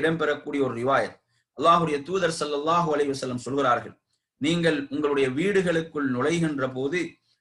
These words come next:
நீங்கள் சலாம் சொல்லுங்கள். அவ்வாறு நீங்கள் சலாம் சொல்லி நுழைவதென்பது அது யகுன் பரக்கத்துன் அலைக வல அஹ்லி பைத்திக், உங்களுக்கும் அது பரக்கத்துக்குரியது, அதே போன்று உங்கள் குடும்பத்தினருக்கும் அது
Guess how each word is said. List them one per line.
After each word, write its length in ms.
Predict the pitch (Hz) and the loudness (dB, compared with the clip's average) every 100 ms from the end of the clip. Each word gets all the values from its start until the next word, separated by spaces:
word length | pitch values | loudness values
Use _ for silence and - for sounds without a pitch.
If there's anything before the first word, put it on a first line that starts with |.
| _ | _
நீங்கள் 320 | 135 139 123 | -4 0 0
சலாம் 420 | 120 117 147 175 | 0 0 4 2
சொல்லுங்கள். 560 | 165 135 120 113 117 110 87 - _ _ _ _ | 2 -2 -2 -4 -4 -4 -8 -14 _ _ _ _
அவ்வாறு 440 | 123 160 175 165 | -2 4 6 6
நீங்கள் 300 | 151 143 135 | 2 -2 -4
சலாம் 380 | 127 120 147 180 | -2 0 2 2
சொல்லி 300 | 170 156 139 | 0 -4 -2
நுழைவதென்பது 800 | 123 135 160 139 127 127 139 196 170 - _ _ _ | 0 0 0 -2 -2 -2 -2 -2 -4 -12 _ _ _
அது 200 | 120 131 | 0 2
யகுன் 460 | 127 139 - 175 135 - - 117 120 | 2 0 0 0 0 -4 -10 -6 2
பரக்கத்துன் 640 | 147 156 156 165 165 147 | 4 4 0 -4 -4 -4
அலைக 480 | 131 143 160 160 135 | -2 0 -2 -2 -2
வல 300 | 131 127 123 | 0 0 0
அஹ்லி 220 | 123 123 113 | -2 -2 -4
பைத்திக், 400 | 110 104 104 - | -6 -6 -14 -12
உங்களுக்கும் 500 | - 160 185 175 202 | -6 -2 0 0 -2
அது 140 | 175 151 | 0 0
பரக்கத்துக்குரியது, 960 | 135 139 165 185 170 180 185 190 196 202 - _ _ _ _ | 0 0 0 -2 -6 -8 -4 -2 0 -2 -6 _ _ _ _
அதே 220 | 135 165 | 0 0
போன்று 260 | 165 165 147 | 2 0 0
உங்கள் 260 | 143 131 | 0 -2
குடும்பத்தினருக்கும் 920 | 147 160 202 190 180 165 151 143 202 - - _ | -2 -2 0 -2 0 -2 -2 -2 -2 -2 -10 _
அது 440 | - 123 135 127 | -2 0 0 -2